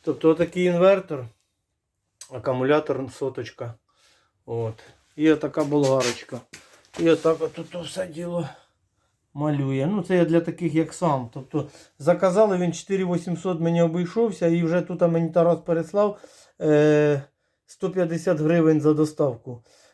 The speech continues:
О, я не знаю, може там ще треба щось буде доплатити, але поки я ще не созванювався, там треба з Колюнькою зв'язатися. Ну, але працює.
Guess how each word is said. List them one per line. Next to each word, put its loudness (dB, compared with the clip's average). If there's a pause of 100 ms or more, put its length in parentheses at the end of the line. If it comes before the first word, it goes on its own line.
О, -2
я 4
не 2
знаю, 4
може 2
там 0
ще -6
треба 2
щось -2
буде 2
доплатити, -2
але 2 (480)
поки 2
я 2
ще -2
не 0
созванювався, 2
там -6
треба -4
з -10
Колюнькою -6
зв'язатися. 2 (320)
Ну, 8
але 6
працює. 2